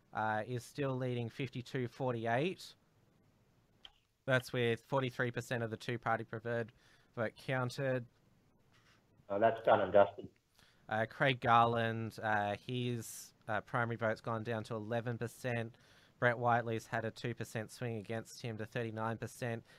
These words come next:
Speaker 1: and Justine Key, uh, she's had a four percent swing away from her. She's on thirty-six percent.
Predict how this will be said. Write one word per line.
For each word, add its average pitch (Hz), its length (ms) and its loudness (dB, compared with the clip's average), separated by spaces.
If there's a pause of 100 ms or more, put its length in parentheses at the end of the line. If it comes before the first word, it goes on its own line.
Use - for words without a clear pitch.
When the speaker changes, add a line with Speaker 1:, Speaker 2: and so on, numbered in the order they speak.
(100)
Speaker 1:
and 107 220 -2
Justine 117 440 0
Key, 120 520 -2 (400)
uh, 101 440 4
she's 127 280 -4
had 120 160 2
a 107 40 -2
four 113 220 0
percent 110 360 -6
swing 117 220 -6
away 107 220 0
from 107 220 -8
her. 107 240 0
She's 101 240 -10
on 104 120 -4
thirty-six 113 540 -6
percent. 117 480 -4